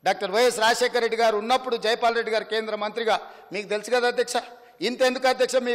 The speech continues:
వికారాబాద్ను శాటిలైట్ సిటీ కింద రెండు వేల ఐదు వందల కోట్ల రూపాయలు ఆనాడు మీరు అడిగితే జైపాల్ రెడ్డి గారు మంజూరు చేయలేదా, అధ్యక్ష? అది కాంగ్రెస్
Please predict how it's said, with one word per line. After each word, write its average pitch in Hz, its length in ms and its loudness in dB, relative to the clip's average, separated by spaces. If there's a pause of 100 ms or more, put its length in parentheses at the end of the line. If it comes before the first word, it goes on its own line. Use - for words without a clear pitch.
వికారాబాద్ను 247 640 2
శాటిలైట్ 233 460 0
సిటీ 220 260 -6
కింద 226 220 -2
రెండు 220 180 -4
వేల 226 200 2
ఐదు 214 100 -2
వందల 208 260 -4
కోట్ల 240 300 2
రూపాయలు 233 340 2
ఆనాడు 208 300 0
మీరు 208 160 -2
అడిగితే 208 260 -4 (400)
జైపాల్ 196 320 0
రెడ్డి 185 180 -4
గారు 180 180 0
మంజూరు 185 320 -4
చేయలేదా, 226 360 -2
అధ్యక్ష? 240 220 -4 (100)
అది 175 160 -6
కాంగ్రెస్ 185 280 -6